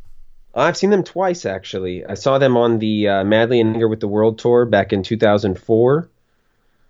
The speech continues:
Um, Godsmack opened up, saw 'em in Fort Lauderdale, Florida.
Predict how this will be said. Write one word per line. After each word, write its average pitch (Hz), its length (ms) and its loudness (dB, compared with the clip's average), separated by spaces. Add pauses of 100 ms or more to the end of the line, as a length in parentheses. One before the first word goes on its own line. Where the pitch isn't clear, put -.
(300)
Um, 92 680 -2
Godsmack 107 500 0
opened 104 240 0
up, 107 120 0
saw 107 120 0
'em 104 80 2
in 98 80 -2
Fort 101 240 -4
Lauderdale, 101 420 -2
Florida. 107 460 -2